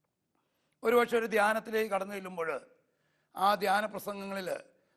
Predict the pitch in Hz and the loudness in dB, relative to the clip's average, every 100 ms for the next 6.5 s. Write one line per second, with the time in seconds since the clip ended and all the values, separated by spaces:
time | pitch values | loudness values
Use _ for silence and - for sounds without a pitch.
0 | _ 180 196 202 202 196 196 196 190 185 | _ -2 2 2 4 2 2 -2 -6 -8
1 | 185 185 196 202 202 202 196 151 117 - | -8 -4 0 2 0 -4 -6 -6 -8 -12
2 | _ _ _ _ _ _ _ 175 196 202 | _ _ _ _ _ _ _ -8 -2 0
3 | 220 202 202 196 196 185 185 190 180 190 | -2 -4 -6 -8 -10 -10 -10 -10 -8 -8
4 | 170 131 - _ _ _ - 151 175 196 | -6 -8 -10 _ _ _ -20 -12 0 4
5 | 214 220 214 220 208 - 190 190 - 190 | 6 4 -2 -10 -8 -6 -2 -2 -2 -6
6 | 180 180 180 180 | -8 -10 -10 -4